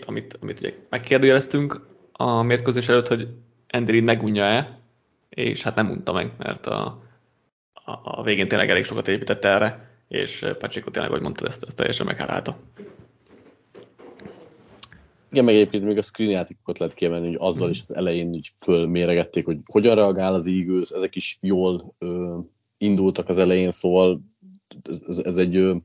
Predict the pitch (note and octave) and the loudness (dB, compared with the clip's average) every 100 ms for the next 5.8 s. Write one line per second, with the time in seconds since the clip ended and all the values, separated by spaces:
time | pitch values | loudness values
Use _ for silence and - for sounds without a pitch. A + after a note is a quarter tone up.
0 | _ _ _ _ _ - C3+ C#3+ - - | _ _ _ _ _ -6 0 4 2 2
1 | D#3 D#3 G#2+ A#2 G#2+ F#2 E2 F#2+ F2+ F2 | 0 2 0 4 4 4 0 -2 -2 -8
2 | - F#2 F#2+ G2 F#2+ F2+ G2+ - G2+ G2 | -2 -2 0 0 0 0 0 0 -2 0
3 | G2+ G#2 F#2 E2+ F2 E2+ - F#2+ F#2+ F#2 | 2 2 0 2 0 0 -2 0 2 2
4 | F2 E2+ F2+ F2+ - G2 G2 - F#2+ F#2 | 2 -2 -4 -4 -2 -6 -6 -8 -4 -4
5 | F2+ F#2 F#2+ - G#2 F#2+ A2 A2+ | -2 -2 -2 -2 -2 2 4 4